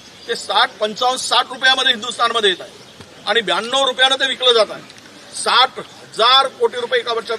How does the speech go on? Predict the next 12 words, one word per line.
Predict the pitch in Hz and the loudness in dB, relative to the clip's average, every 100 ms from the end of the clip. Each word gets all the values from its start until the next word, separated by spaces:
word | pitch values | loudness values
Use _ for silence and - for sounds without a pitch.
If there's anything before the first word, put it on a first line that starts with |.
| 226 | -8
कमवले | 208 185 143 - - - - - - - - - | -8 -8 -12 -18 -20 -20 -20 -12 -12 -12 -16 -10
आणि | 196 202 - | -8 -6 0
त्यामुळं | 202 277 277 269 | 2 4 4 6
मोदींना | 247 240 247 254 | 4 2 2 4
वाटलं | 240 226 240 | 4 2 0
की | 233 | 0
आपण | 220 233 | 0 -2
इकडून | 220 233 226 | -6 -4 -2
घ्यावं, | 220 208 220 | 4 4 4
तिकडून | - 185 208 | -2 -12 -6
बंद | 214 302 | -2 2
केलं, | 277 247 202 | 2 2 -2